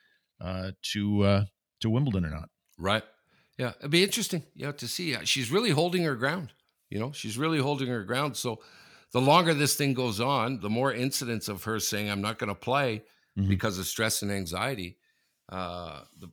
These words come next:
Speaker 2: the more I begin to understand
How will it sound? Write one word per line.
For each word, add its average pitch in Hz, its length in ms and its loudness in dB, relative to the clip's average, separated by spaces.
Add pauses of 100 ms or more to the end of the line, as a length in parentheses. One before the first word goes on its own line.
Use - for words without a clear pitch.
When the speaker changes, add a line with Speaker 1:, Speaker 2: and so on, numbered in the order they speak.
(140)
Speaker 2:
the 95 100 -6
more 117 340 6
I 104 180 6 (1400)
begin 107 240 2
to 107 80 4
understand 107 800 2